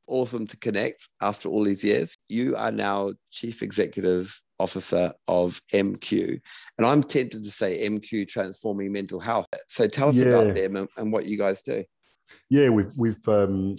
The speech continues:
Speaker 2: we've gone a bit more Ron Seal with our name. Uh, so M Q Mental Health Research. Um, so M Q was set up, uh, about ten years ago, um,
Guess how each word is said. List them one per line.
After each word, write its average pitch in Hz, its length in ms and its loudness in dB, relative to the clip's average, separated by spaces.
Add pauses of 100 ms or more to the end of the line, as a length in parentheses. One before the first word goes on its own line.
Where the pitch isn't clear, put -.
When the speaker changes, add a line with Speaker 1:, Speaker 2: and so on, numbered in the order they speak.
Speaker 2:
we've 104 180 -2
gone 120 180 0
a 117 40 0
bit 110 120 -6
more 110 160 0
Ron 107 320 0
Seal 101 260 -4
with 98 220 -4
our 95 120 0
name. 95 480 -4 (120)
Uh, 92 500 2
so 90 400 -4
M 104 220 0
Q 101 240 -4
Mental 92 280 -6
Health 87 240 -6
Research. 92 600 -6 (420)
Um, 90 480 2 (320)
so - 140 0
M 123 160 4
Q 117 180 0
was 101 100 0
set - 380 -2
up, 98 220 -2 (140)
uh, 95 400 -2 (120)
about 113 380 0 (240)
ten 95 300 -4
years 95 280 -4
ago, 85 360 -8 (360)
um, 85 540 -2